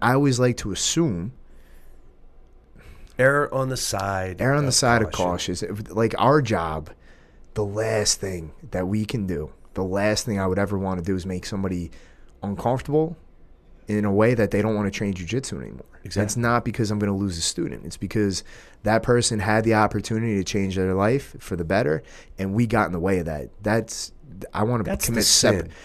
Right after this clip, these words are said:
Speaker 1: Yeah, if that
Speaker 2: That's
Speaker 1: happens
Speaker 2: the
Speaker 1: to,
Speaker 2: sin.
Speaker 1: if that happened because of one of you guys, like, you know the deal.
Speaker 2: Yeah.
Speaker 1: Like, you have to either commit seppuku or banishment.
Speaker 2: Yeah.
Speaker 1: And I'd rather you guys kill yourself on my mat.
Speaker 2: Oh, yeah,
Speaker 1: You know,
Speaker 2: exactly.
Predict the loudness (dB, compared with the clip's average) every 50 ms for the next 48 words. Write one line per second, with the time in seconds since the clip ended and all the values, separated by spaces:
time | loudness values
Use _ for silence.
0 | -20 -8 0 4 4 6 6 6 6 6 4 4 6 6 4 4 4 2 0 0
1 | 0 0 -2 -2 -2 -4 -8 -8 -6 -2 -2 2 4 4 4 6 6 4 4 4
2 | 2 2 4 4 4 4 4 4 4 4 4 4 6 6 6 6 6 4 2 2
3 | 2 2 2 2 0 0 2 2 4 4 2 2 0 -4 0 2 2 2 0 -2
4 | -8 -14 -8 -4 -4 -4 -6 -8 -10 -6 -4 0 2 4 4 4 4 2 0 -4
5 | -2 0 0 2 4 4 4 2 0 -2 -2 0 0 0 0 0 0 2 2 0
6 | 0 -2 0 2 2 2 2 2 0 0 2 4 4 4 4 2 2 0 0 2
7 | 0 -2 -4 -6 -8 -10 -12 -12 -18 -18 -10 -8 -6 -6 -6 -10 -16 -20 -20 -20
8 | -20 -20 -20 -20 -20 -20 -20 -20 -20 -20 -20 -20 -18 -10 -4 -2 0 2 4 6
9 | 6 6 6 4 2 2 4 4 4 4 2 -2 -8 -10 -2 0 2 2 2 0
10 | 0 0 0 0 0 -2 -2 -2 -2 -2 -4 -6 -8 -10 -10 -8 -6 -4 -4 -6
11 | -6 -8 -14 -14 -12 -8 -4 -2 -2 -2 -2 -2 -4 -8